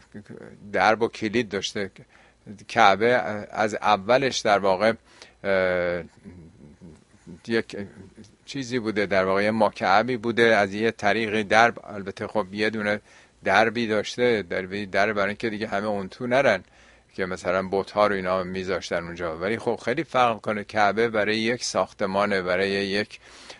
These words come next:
در واقع، اه، جامعه،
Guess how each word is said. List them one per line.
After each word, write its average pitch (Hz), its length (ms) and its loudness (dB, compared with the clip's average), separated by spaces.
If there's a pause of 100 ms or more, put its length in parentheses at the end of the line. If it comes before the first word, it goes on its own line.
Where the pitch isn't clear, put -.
(160)
در 92 180 2
واقع، 92 420 0 (480)
اه، 85 540 -2 (680)
جامعه، 101 720 0